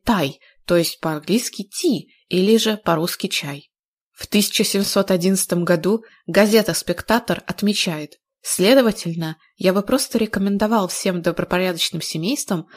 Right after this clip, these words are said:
оставлять каждое утро часок для чая с бутербродами и настоятельно посоветовал бы им, для их же блага, приказать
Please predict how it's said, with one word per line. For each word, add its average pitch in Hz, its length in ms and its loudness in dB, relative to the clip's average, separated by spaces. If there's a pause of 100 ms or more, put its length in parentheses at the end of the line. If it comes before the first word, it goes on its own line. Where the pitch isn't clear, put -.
(240)
оставлять 190 520 -2
каждое 180 400 0
утро 214 340 0
часок 196 420 -4
для 165 140 -2
чая 214 280 0
с 180 80 -4
бутербродами 175 840 -4 (300)
и 175 140 -2
настоятельно 254 560 -2
посоветовал 202 680 -4
бы 165 140 -2
им, 220 260 -2 (280)
для 175 140 0
их 190 160 2
же 170 160 -2
блага, 185 380 0 (360)
приказать 190 540 0